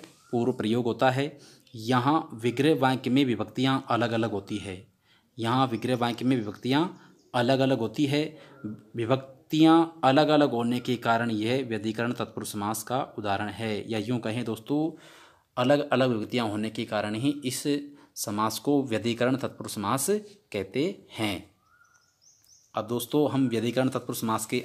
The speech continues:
अंतर्गत विभक्ति समास पढ़ रहे हैं, विभक्ति तत्पुरुष समास। तो इसके अंतर्गत द्वितीया तत्पुरुष समास पढ़ रहे हैं दोस्तों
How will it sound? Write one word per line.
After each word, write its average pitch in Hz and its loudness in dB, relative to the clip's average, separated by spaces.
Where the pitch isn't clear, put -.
अंतर्गत 107 -2
विभक्ति 120 -2
समास 117 -2
पढ़ 98 -4
रहे 113 -4
हैं, 131 -8
विभक्ति 113 -4
तत्पुरुष 120 -4
समास। 131 -2
तो 127 -4
इसके 127 -2
अंतर्गत 120 -2
द्वितीया 120 -2
तत्पुरुष 120 -10
समास 107 -2
पढ़ 107 -6
रहे 123 -2
हैं 127 -4
दोस्तों 127 -6